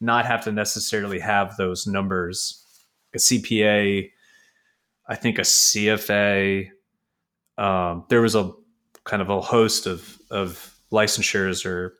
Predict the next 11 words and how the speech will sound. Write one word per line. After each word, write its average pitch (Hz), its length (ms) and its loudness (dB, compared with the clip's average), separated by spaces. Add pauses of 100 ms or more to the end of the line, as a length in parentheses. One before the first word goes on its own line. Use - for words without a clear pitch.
(960)
professions 110 480 -2
that 101 100 0
allow 92 280 2
you 92 180 -2
to - 180 -10
do 95 160 -6
that 90 140 -4
as 90 160 -6
well. 117 160 2
But 98 160 -2
essentially, 117 640 4